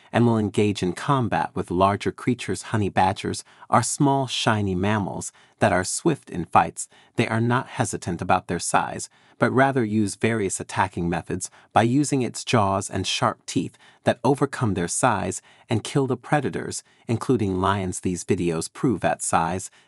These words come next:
does not matter for wildlife to survive, but the only thing that matters is your energy, your courage, and your power to fight the predators. It needs to be appreciated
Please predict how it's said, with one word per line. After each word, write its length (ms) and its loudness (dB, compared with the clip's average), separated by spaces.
does 180 0
not 220 0
matter 300 0
for 160 -4
wildlife 720 0
to 100 -10
survive, 600 0
but 140 0
the 180 2
only 320 2
thing 260 0
that 160 -2
matters 600 -2
is 160 -2
your 160 -2
energy, 360 0
your 160 -2
courage, 520 -6
and 140 0
your 100 -2
power 400 -2
to 140 -12
fight 300 0
the 80 -4
predators. 600 -4
It 100 -2
needs 300 0
to 100 -6
be 120 2
appreciated 760 -4